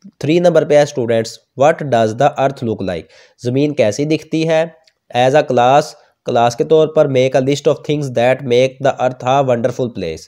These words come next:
आपने उन चीज़ों की लिस्ट बनानी है जो अर्थ, जो ज़मीन है,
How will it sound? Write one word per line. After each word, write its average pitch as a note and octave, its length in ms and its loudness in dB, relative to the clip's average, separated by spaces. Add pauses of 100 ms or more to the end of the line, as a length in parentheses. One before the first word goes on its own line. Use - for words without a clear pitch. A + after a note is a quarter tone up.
(360)
आपने D3+ 300 2
उन E3+ 200 -2
चीज़ों D3 280 0
की C#3+ 160 -4
लिस्ट C3 260 -2
बनानी D3+ 360 2
है D3+ 100 2
जो C#3+ 180 4 (420)
अर्थ, D3 320 -2
जो C#3 180 2
ज़मीन B2+ 420 -2
है, C3 80 2